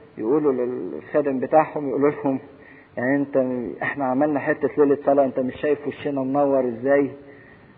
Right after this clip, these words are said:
ده احنا كنا يعني حاضرين في حضرة ربنا". قال لهم: "خدوا بالكم،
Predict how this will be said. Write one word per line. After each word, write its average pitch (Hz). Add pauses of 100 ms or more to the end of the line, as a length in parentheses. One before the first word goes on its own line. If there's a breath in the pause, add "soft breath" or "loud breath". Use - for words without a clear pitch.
(140)
ده 131
احنا 127
كنا 151
يعني 143
حاضرين 135
في 143
حضرة 135
ربنا". 127 (1000 soft breath)
قال 127
لهم: 147
"خدوا 139
بالكم، 127